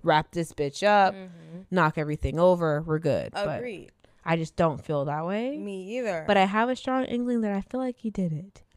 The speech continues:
Speaker 1: And if he didn't do it, who the fuck did?
Speaker 2: That part.
Speaker 1: Who did?
Speaker 2: Who could've?
Speaker 1: Who
Speaker 2: Kara?
Speaker 1: did? Who knew where the gun was?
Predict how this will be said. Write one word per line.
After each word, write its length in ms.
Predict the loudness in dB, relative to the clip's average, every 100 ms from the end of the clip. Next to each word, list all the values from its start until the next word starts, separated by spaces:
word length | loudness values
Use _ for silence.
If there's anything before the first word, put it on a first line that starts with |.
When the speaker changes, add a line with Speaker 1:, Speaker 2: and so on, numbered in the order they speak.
| 2
Speaker 1:
And 120 | 6
if 100 | 6
he 80 | 4
didn't 400 | 2 4 4 4
do 180 | 4 4
it, 460 | 4 2 -2 -20 -20 _ _ _ _
who 260 | 2 2 2
the 100 | -4
fuck 180 | _ _ _ -10
did? 340 | -10 -10 -16 _ _ _ _ _ _ -16
Speaker 2:
That 280 | -12 -12 -12
part. 360 | -18 -20 -20 _ _ _ _ _ _
Speaker 1:
Who 140 | -10 -8
did? 300 | -8 -10 -8
Speaker 2:
Who 340 | -6 -6 -8 _
could've? 520 | -12 -8 -8 -10 -16 _ _ _ _ _ -8
Speaker 1:
Who 60 |
Speaker 2:
Kara? 220 | -4 -2
Speaker 1:
did? 160 | -4 -6 -4
Who 180 | 0 2
knew 140 | 2 4
where 120 | 6
the 120 | 6
gun 260 | 6 4 2
was? 560 | -2 -8 -14 _ _